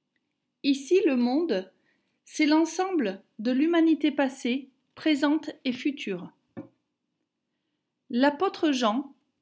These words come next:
dans sa première lettre, précise que l'amour de Dieu a été manifesté envers nous en ce que Dieu a envoyé son Fils unique dans le monde afin que nous vivions par lui.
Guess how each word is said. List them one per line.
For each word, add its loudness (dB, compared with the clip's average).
dans 2
sa -4
première 0
lettre, -2
précise 2
que -2
l'amour 2
de 0
Dieu -4
a 2
été 2
manifesté 2
envers 2
nous -2
en 6
ce -4
que -2
Dieu 0
a 0
envoyé 4
son -2
Fils -6
unique 4
dans 0
le 2
monde -2
afin -2
que -4
nous -2
vivions 0
par -10
lui. -10